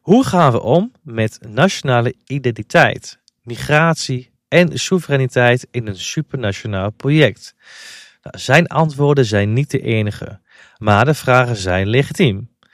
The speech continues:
De partijenfamilie waartoe zijn Fidesz behoort, de Patriotten voor Europa, is inmiddels de derde grootste fractie in het Europees Parlement. De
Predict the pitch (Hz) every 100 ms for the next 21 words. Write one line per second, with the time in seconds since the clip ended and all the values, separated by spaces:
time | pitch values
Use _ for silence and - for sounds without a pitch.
0 | _ - _ 113 120 117 202 208 180 156
1 | 147 143 123 113 - 120 107 104 101 -
2 | - 113 98 90 131 165 160 160 - _
3 | - 107 - 98 - 98 95 - 80 113
4 | 143 143 127 117 - - - _ - 233
5 | 226 143 143 139 135 - 104 101 120 156
6 | 170 147 - 117 120 - 113 - 95 95
7 | - - 98 - 117 110 - 98 95 135
8 | 175 123 101 - _ - - - _ _
9 | _ _ -